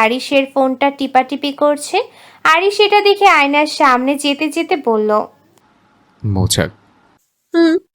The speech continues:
Speaker 1: ফোনের চোখ, ফোনের থেকে চোখ সরিয়ে আরিশের দিকে তাকিয়ে আরিশ আয়নার দিকে তাকিয়ে বলল,
Speaker 2: ওটা ফোনের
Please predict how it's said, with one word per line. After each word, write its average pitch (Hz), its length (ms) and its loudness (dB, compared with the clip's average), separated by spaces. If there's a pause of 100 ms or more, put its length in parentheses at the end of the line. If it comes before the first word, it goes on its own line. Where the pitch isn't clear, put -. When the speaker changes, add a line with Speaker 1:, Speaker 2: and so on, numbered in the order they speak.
(320)
Speaker 1:
ফোনের 370 340 4 (160)
চোখ, 349 160 2 (420)
ফোনের 302 400 2
থেকে 349 220 -2 (120)
চোখ 285 160 2 (160)
সরিয়ে 311 340 4 (120)
আরিশের 302 400 -2
দিকে 311 200 -2 (120)
তাকিয়ে 269 480 2 (200)
আরিশ 262 300 -2
আয়নার 262 440 2
দিকে 320 180 -2 (120)
তাকিয়ে 269 440 2
বলল, 214 260 -2 (760)
Speaker 2:
ওটা 104 220 0
ফোনের 98 220 0